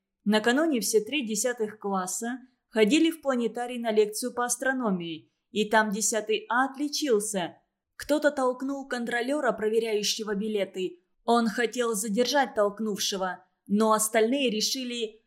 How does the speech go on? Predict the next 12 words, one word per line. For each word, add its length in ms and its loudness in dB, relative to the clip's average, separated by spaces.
выручить 640 0
товарища, 600 2
поднажали, 880 -2
и, 140 -2
как 220 2
они 200 -2
сами 340 -2
смеялись 640 0
потом, 600 -4
взяли 560 2
планетарий 720 0
штурмом. 720 -2